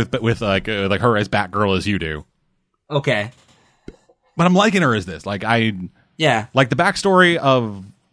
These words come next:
Speaker 1: how she was introduced was problematic to me because I just find the idea of Mother retarded.
Speaker 2: Right.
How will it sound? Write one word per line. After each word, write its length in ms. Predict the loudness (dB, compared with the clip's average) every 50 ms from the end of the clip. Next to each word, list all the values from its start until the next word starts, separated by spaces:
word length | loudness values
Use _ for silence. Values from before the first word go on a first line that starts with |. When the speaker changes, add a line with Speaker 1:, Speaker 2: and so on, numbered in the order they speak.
| _ -6
Speaker 1:
how 180 | -2 0 0 2
she 100 | 2 2
was 120 | 2 2
introduced 680 | 0 -2 -2 -2 -2 0 2 4 4 4 2 -2 -4
was 120 | -4 -4 -4
problematic 500 | -2 -2 -2 0 0 2 2 2 2 0
to 60 | 0
me 120 | 0 0 -2
because 440 | -2 -2 0 2 2 2 2 0
I 160 | 0 0 0 0
just 280 | 0 0 -2 -2 -2
find 360 | -4 -2 0 2 2 4 2 4
the 80 | 4
idea 320 | 2 2 2 2 2 2 2
of 280 | 2 2 0 0 0
Mother 340 | -2 0 2 2 4 4 2
retarded. 760 | 2 0 0 -2 -4 -6 -4 -4 -2 0 0 0 0 -2 -4 -8 _ _ _ _ _ _ _ _ _ _ _ _ _ _ _ _ _ _ _ _ _ _ _ _ _ -20 -20 _ -10
Speaker 2:
Right. 300 | -6 -6 -4 -4 -6 -8